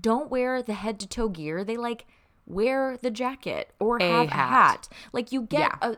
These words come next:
Speaker 1: you get swag from a dealership, or maybe you go to car races, or maybe you really just do just love Porsches. But I honestly can't imagine any human wearing it dressed head to toe unless they are a race
Speaker 2: Oh,
Speaker 1: car
Speaker 2: no.
Speaker 1: driver for Porsche.
Speaker 2: It's called understated, sweetie.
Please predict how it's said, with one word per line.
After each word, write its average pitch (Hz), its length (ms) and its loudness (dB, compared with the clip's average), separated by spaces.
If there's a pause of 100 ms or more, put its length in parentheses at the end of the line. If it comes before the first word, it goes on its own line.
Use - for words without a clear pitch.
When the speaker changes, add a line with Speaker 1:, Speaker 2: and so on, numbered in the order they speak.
Speaker 1:
you 233 140 -8
get 294 180 -8
swag 254 340 0
from 247 120 -6
a - 20 -4
dealership, 220 540 -4
or 175 240 -6
maybe 220 240 -8
you 233 80 -10
go 240 80 -2
to 233 80 -2
car 202 200 -6
races, 190 300 -6
or - 100 -6
maybe 233 200 -2
you 247 100 -6
really 208 220 -6
just 180 320 -8
do 175 120 -6
just 165 200 -8
love 151 160 -6
Porsches. 196 480 -6 (400)
But 226 100 0
I 214 160 0
honestly 214 420 -4
can't 202 300 -8
imagine 160 540 -4 (100)
any 180 260 -4
human 165 440 -8
wearing 165 340 -6
it - 140 -12
dressed 160 340 -4
head 170 220 -6
to 151 60 -14
toe 175 320 -4
unless 160 400 -6
they 170 200 -4
are 156 240 -2
a 156 60 -4
race 151 400 -8
Speaker 2:
Oh, 302 100 6
Speaker 1:
car - 80 2
Speaker 2:
no. 165 80 2
Speaker 1:
driver 143 460 -2
for 160 180 -6
Porsche. 160 720 -6 (640)
Speaker 2:
It's 202 180 -4
called 220 460 -2 (400)
understated, 160 960 -6
sweetie. 135 580 -6